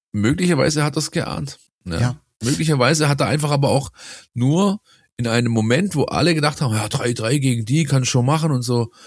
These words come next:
Speaker 1: super Spiel, dies, das, einfach nur den Kern benannt dessen, was halt ein erfahrener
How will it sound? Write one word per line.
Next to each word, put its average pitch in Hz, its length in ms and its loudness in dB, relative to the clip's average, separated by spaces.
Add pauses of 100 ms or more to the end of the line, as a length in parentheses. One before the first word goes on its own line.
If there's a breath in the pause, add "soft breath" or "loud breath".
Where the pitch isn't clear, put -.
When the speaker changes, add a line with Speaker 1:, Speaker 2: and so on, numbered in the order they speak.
(120)
Speaker 1:
super 135 280 0
Spiel, 160 360 2
dies, 135 220 0
das, 131 340 0 (320 soft breath)
einfach 131 320 2
nur 135 160 2
den 131 140 0
Kern 147 340 0
benannt 101 480 0
dessen, 139 460 0 (320 soft breath)
was - 180 -2
halt 101 220 2
ein - 160 -2
erfahrener 131 720 -2